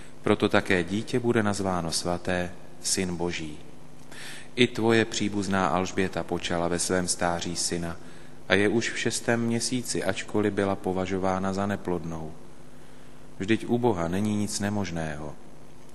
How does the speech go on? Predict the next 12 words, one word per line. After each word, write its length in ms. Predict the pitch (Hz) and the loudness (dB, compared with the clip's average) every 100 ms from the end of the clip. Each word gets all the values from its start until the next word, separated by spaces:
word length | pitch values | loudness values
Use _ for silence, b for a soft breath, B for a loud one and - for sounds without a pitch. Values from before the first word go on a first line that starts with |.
| B B B B B | B B B B B
Maria 360 | 104 117 123 107 | 2 6 8 6
řekla: 320 | 107 - 113 | 4 4 6
"Jsem 420 | 107 - 113 113 | 6 4 4 2
služebnice 720 | 113 - 107 107 107 104 - 98 | 2 2 2 2 2 0 0 0
Páně, 520 | 95 92 92 90 85 B B B - | 0 0 -2 -4 -8 B B B -2
ať 140 | 101 | -2
se 140 | - 214 | 2 2
mi 120 | 98 | 2
stane 420 | - - 104 113 | 2 4 4 4
podle 340 | 110 101 98 | 2 2 2
tvého 380 | 92 87 87 87 | 0 0 0 0
slova." 460 | 85 - 87 80 | 0 0 -2 -4